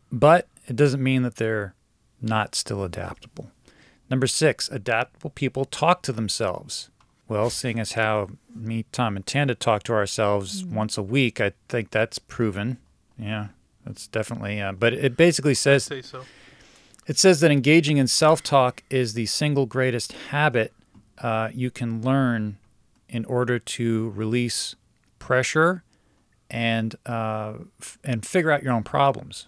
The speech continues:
Speaker 1: Basically, by, by voicing it, you hear it, and when you hear it, it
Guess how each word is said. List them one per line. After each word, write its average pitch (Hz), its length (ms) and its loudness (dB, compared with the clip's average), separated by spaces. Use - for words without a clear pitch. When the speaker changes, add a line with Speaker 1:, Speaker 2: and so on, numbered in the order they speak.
Speaker 1:
Basically, 110 400 -2
by, 107 420 2
by 113 240 -2
voicing 131 460 4
it, 117 140 0
you 117 100 -8
hear 151 400 2
it, 117 160 4
and 117 100 -4
when 110 140 -4
you 110 80 -8
hear 139 380 0
it, 113 220 0
it 104 160 -10